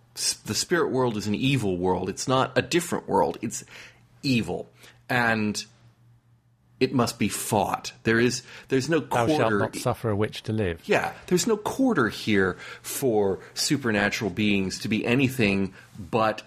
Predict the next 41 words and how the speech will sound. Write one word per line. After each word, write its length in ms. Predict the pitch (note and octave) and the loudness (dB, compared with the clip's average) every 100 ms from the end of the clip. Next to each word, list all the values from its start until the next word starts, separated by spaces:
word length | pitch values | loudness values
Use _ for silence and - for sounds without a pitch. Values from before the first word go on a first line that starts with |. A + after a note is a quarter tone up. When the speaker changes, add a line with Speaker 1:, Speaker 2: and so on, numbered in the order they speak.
| - | -14
Speaker 1:
something 540 | - - B2+ A2+ B2+ G#2+ | -6 -2 0 0 -2 0
that 160 | A2 | -2
has 320 | - A#2+ A2 - | -2 -4 -4 -4
to 80 | A2 | -4
be 120 | G2+ | -2
sent 300 | - A2+ - | 0 -2 0
back 280 | G#2 F#2+ - | -2 -2 -4
to 80 | A2 | -6
the 80 | |
bowels 460 | G#2 - F2+ G2 F#2+ | -2 -2 0 -2 -4
of 80 | F#2 | -6
hell. 380 | B2+ B2+ - - - - - - | -2 -2 -2 -8 -16 -20 -16 -6
And 260 | A2+ A2 | -2 -2
so 540 | G2+ - A#2+ A2 G#2+ G#2 - - _ | -2 -2 0 2 0 -4 -16 -20 _
I 100 | A#2 | -2
think 360 | A2+ - D3+ - | -2 -2 -2 0
that's 400 | C3 B2+ B2+ - | 0 0 -2 -4
just, 540 | - A2+ - - - - - _ _ - | 0 0 0 -4 -8 -10 -20 _ _ -4
um, 600 | A#2 G#2+ A2 A2+ A2 G2+ - - _ _ _ _ _ - | 0 2 0 -2 -4 -6 -12 -20 _ _ _ _ _ -12
Speaker 2:
But, 100 | F2+ | -6
Speaker 1:
the 140 | C#3+ | -2
Speaker 2:
but 100 | E3+ | 2
they 140 | F3 F3+ | 2 2
want 200 | G#3 C#3+ | 4 2
to 40 | |
Speaker 1:
stage 120 | C3 | 2
Speaker 2:
tell, 160 | C#3+ F3 | 4 2
Speaker 1:
and 100 | A2+ | 2
Speaker 2:
they 140 | D#3+ | 2
Speaker 1:
storytelling 680 | E3+ E3+ A2+ - G2 F#2+ F#2+ | 2 2 -2 -2 -2 0 -2
that 140 | G2+ | 0
they 100 | A2+ | 0
wanna 360 | G#2+ A2 G#2 G2+ - _ _ _ _ _ _ _ _ _ | 2 2 2 0 -6 _ _ _ _ _ _ _ _ _
Speaker 2:
Okay. 440 | D#3+ E3 D#2+ G2+ - _ | 0 0 -2 -4 -10 _
Speaker 1:
i-, 400 | - - - - - - | -20 -20 -20 -20 -20 -2
Speaker 2:
They, 120 | C#3+ | 2
Speaker 1:
interject 500 | D#3 B2+ A2 C3+ C3 | 2 0 0 0 0
those 60 | - | 2
Speaker 2:
they, 120 | E3+ | 2
Speaker 1:
two 180 | F3+ A2+ | 2 0
together. 440 | G2 B2+ B2+ F2+ | 0 0 0 -2